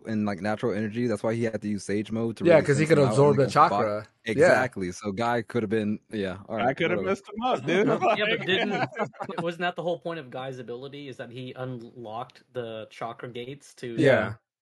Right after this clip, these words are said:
Speaker 4: so,
Speaker 2: To
Speaker 4: I mean,
Speaker 2: increase
Speaker 4: that's
Speaker 2: his,
Speaker 4: to
Speaker 2: yeah.
Speaker 4: increase his strength, but
Speaker 2: Yep.
Speaker 4: he's still using chakra.
Speaker 2: But yeah, it's in
Speaker 1: Yeah,
Speaker 2: the physical
Speaker 1: so
Speaker 2: form
Speaker 4: Yeah.
Speaker 2: versus, like, the,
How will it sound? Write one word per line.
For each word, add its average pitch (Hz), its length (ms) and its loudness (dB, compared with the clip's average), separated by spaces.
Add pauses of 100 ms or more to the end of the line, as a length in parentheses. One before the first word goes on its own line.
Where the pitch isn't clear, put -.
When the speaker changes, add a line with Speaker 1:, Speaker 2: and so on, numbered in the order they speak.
(140)
Speaker 4:
so, - 160 -6
Speaker 2:
To 165 60 6
Speaker 4:
I 156 40 8
mean, 135 120 2
Speaker 2:
increase - 60 -4
Speaker 4:
that's 151 280 2
Speaker 2:
his, 120 420 -6
Speaker 4:
to - 140 2
Speaker 2:
yeah. 170 100 6
Speaker 4:
increase 170 260 0
his 135 120 -8
strength, 160 360 -2
but 135 260 -4
Speaker 2:
Yep. 139 220 4
Speaker 4:
he's 160 140 -6
still 185 200 0
using 151 380 0
chakra. 143 560 -4 (720)
Speaker 2:
But 151 160 6
yeah, 156 160 8
it's 120 120 4
in 127 80 6
Speaker 1:
Yeah, - 20 2
Speaker 2:
the 143 100 4
physical 156 420 4
Speaker 1:
so - 0 -
Speaker 2:
form 139 440 2
Speaker 4:
Yeah. - 0 -
Speaker 2:
versus, 120 360 0
like, 113 260 -2
the, 107 540 -6